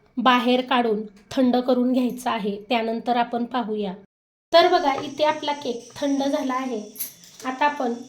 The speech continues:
हा केक असा कडेने सुरीने मोकळा करून घ्यायचा आहे. मोकळा करायची सुद्धा गरज नाही, तुम्ही पाहू शकता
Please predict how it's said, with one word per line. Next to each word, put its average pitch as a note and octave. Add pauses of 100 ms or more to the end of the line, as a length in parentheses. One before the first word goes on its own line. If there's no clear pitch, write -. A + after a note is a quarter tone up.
(880)
हा D4
केक C4+
असा B3+ (160)
कडेने A#3+ (1080)
सुरीने B3 (420)
मोकळा C4
करून C4
घ्यायचा B3
आहे. G#3+ (2000)
मोकळा C#4
करायची C4+
सुद्धा A#3+
गरज A#3+
नाही, B3
तुम्ही A#3+
पाहू B3
शकता A3+